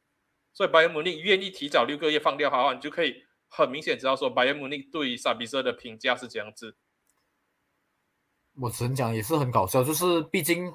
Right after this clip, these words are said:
Speaker 2: 他在 Leipzig 成功踢出来的时候，是 under 他现在在 Bayern 的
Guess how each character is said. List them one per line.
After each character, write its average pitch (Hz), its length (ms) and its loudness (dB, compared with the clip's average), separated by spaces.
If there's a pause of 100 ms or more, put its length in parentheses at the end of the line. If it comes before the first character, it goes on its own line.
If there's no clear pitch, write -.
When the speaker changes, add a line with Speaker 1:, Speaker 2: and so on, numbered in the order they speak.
Speaker 2:
他 147 200 6
在 156 220 6
Leipzig 139 340 2
成 120 140 -4
功 117 160 -2
踢 143 140 0
出 123 80 0
来 120 80 2
的 104 60 -2
时 - 80 -6
候， 110 100 0
是 165 140 -4
under 123 300 0
他 120 240 8
现 139 260 0
在 135 200 8
在 135 160 4
Bayern 117 360 4
的 117 80 -4